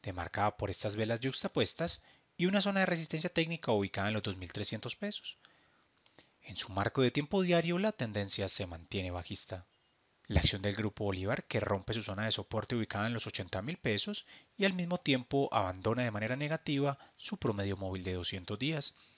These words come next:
Su primer nivel de soporte técnico estaría ubicado en los setenta y cinco mil pesos, este nivel que vemos en esta zona, y una resistencia cercana a los ochenta mil pesos. Lo que antes fuese un nivel de soporte se convertiría ahora en una zona de resistencia.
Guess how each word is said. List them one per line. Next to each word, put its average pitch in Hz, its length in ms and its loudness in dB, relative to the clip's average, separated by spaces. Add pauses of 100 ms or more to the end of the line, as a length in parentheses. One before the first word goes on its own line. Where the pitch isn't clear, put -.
(160)
Su - 160 -4
primer 92 300 -4
nivel 107 180 -2
de 110 80 0
soporte 110 400 -2
técnico 131 360 2
estaría 101 300 -2
ubicado 107 320 0
en 107 80 -2
los 107 100 -4
setenta 98 320 -4
y 95 60 0
cinco 95 280 -6
mil 95 140 -8
pesos, - 400 -8 (380)
este - 180 -8
nivel 92 240 -6
que 101 100 -4
vemos 98 260 -4
en 90 80 -8
esta 90 200 -6
zona, 92 340 -6 (340)
y 170 80 2
una 190 180 4
resistencia 170 760 2
cercana 101 480 0
a - 20 -2
los 101 120 -2
ochenta 95 380 -6
mil 92 160 -8
pesos. - 420 -6 (720)
Lo 101 180 0
que - 120 -4
antes 87 260 -4
fuese 113 240 0
un 107 40 -8
nivel 104 180 -2
de 123 100 -2
soporte 165 560 0 (160)
se - 240 -2
convertiría 113 600 2
ahora 98 180 2
en 95 80 -6
una 95 200 -8
zona 95 280 0
de 92 60 -2
resistencia. 92 640 -6